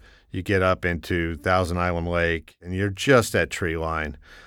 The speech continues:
uh, with big mountains behind you. You know, the lake sits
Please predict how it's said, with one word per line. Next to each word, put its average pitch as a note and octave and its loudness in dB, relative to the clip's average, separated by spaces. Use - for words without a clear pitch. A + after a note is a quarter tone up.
uh, E2 2
with F2+ -4
big B2 4
mountains F#2 2
behind D#2+ -4
you. C#2 -10
You F2+ -6
know, F2 -2
the E2 -4
lake G2 0
sits - 0